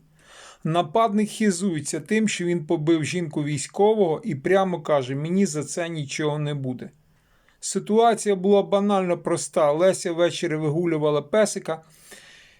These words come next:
підходила до хвіртки будинку, і тут їй дорогу перегородили два чоловіка, дві жінки, які були на підпитку. Чоловік на підпитку хотів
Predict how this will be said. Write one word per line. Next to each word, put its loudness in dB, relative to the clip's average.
підходила 4
до 2
хвіртки 0
будинку, 0
і -2
тут -2
їй 2
дорогу 4
перегородили 0
два 0
чоловіка, -2
дві -6
жінки, -4
які -4
були 2
на -2
підпитку. -6
Чоловік 0
на 4
підпитку -4
хотів -2